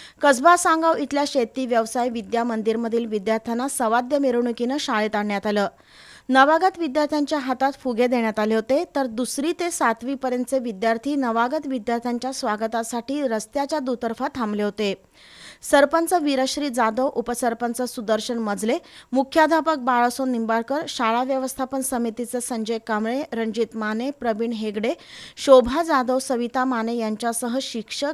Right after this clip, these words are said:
विद्यार्थी आणि पालक उपस्थित होते. जिल्हा परिषदेचे मुख्य कार्यकारी अधिकारी कार्तिकेन एस यांनी वाळवे खुर्द इथल्या स्वामी विवेकानंद हायस्कूलला भेट दिली. यावेळी गटविकास अधिकारी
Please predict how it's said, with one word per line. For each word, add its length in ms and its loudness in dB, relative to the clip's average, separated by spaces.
विद्यार्थी 580 -4
आणि 200 -2
पालक 460 -6
उपस्थित 420 -4
होते. 380 -4
जिल्हा 280 6
परिषदेचे 600 -2
मुख्य 320 -2
कार्यकारी 500 0
अधिकारी 540 0
कार्तिकेन 640 -2
एस 380 -2
यांनी 320 0
वाळवे 500 0
खुर्द 320 -2
इथल्या 320 -4
स्वामी 440 -2
विवेकानंद 680 -4
हायस्कूलला 640 -2
भेट 260 0
दिली. 280 0
यावेळी 280 6
गटविकास 560 0
अधिकारी 500 -2